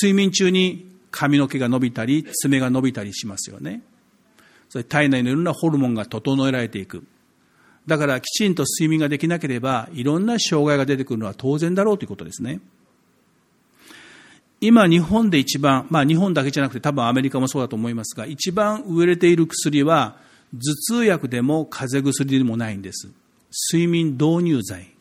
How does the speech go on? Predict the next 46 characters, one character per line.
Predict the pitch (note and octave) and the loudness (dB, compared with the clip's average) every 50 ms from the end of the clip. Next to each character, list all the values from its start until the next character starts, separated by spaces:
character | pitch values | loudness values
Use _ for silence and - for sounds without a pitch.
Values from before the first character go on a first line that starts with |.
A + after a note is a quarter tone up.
| _ _ _ _ | _ _ _ _
い | - A#2+ | -4 -2
わ | B2 | -2
ゆ | A2+ | -2
る | G2 F2+ - - - | -2 -4 -6 -6 -2
睡 | F#3 G3+ A3 | -2 0 0
眠 | A#3+ G#3+ | 0 0
薬 | D3+ G#2 - - | -2 -4 -6 -10
で | G2+ F#2+ - | -16 -14 -12
す。 | - - - - _ _ _ _ _ _ _ _ _ _ _ _ _ _ _ - - - - - - | -12 -14 -14 -16 _ _ _ _ _ _ _ _ _ _ _ _ _ _ _ -20 -20 -20 -20 -20 -8
そ | - - G#3 | -2 -2 0
し | - | 2
て | G3+ F#3 | 0 0
こ | F#3+ F#3 | 0 2
の | F#3+ F3 | 0 0
薬 | F#3 - - - A#3+ A3 B3+ B3+ | -2 -2 -4 -2 0 2 4 4
に | B3+ B3 | 4 4
頼 | A#3 A3 A3+ B3 | 2 2 2 2
っ | A#3+ | 0
て | A#3 - C3+ | 0 -2 -2
し | - C3 | -2 0
ま | B2+ B2 A#2 | 0 0 -2
う | A2+ A2 | -4 -4
と、 | - D3+ D3+ C#3+ A#2 G#2+ C3+ - _ _ _ - | -2 0 0 0 0 -2 -6 -12 _ _ _ -10
ど | A#2 B2+ F3+ A3 B3 | -4 -2 0 0 2
ん | B3 A3 | 2 2
ど | G#3 F#3 | 2 0
ん | D#3+ D3+ | 0 0
ど | E3 D#3+ | 2 2
ん | D#3 D3 | 0 2
ど | C#3+ C3 | 0 -2
ん | A#2+ A2 | -2 -2
こ | - C3 | -4 -4
の | A#2+ A#2+ A#2 A2 G#2 - G#2 G#2+ A2 A2 G#2 | -4 -4 -4 -6 -8 -10 -12 -14 -14 -10 -4
量 | A2+ D3 D#3+ F3 D#3 | 0 2 2 2 2
が | B2+ G#2+ F#2+ | 0 -4 -6
増 | - - - C#3+ | -8 -4 -2 -2
え | C3+ | -2
て | C3 - A2 | -2 -2 -8
い | |
っ | F#2+ | -8
て | - - G#2 | -8 -10 -10
し | - - G2+ | -10 -10 -10
ま | F#2 - - - _ _ _ _ _ _ _ _ _ _ _ _ _ _ _ _ _ _ _ _ _ _ _ _ _ _ _ _ _ _ _ _ _ _ _ _ _ _ _ _ _ _ _ _ _ _ - _ _ _ _ _ _ _ _ - | -12 -18 -20 -20 _ _ _ _ _ _ _ _ _ _ _ _ _ _ _ _ _ _ _ _ _ _ _ _ _ _ _ _ _ _ _ _ _ _ _ _ _ _ _ _ _ _ _ _ _ _ -20 _ _ _ _ _ _ _ _ -16
う。 | C3 C3 | -10 -4
こ | - F#3+ | 0 0
の | F3 E3 E3+ - | 0 0 0 -4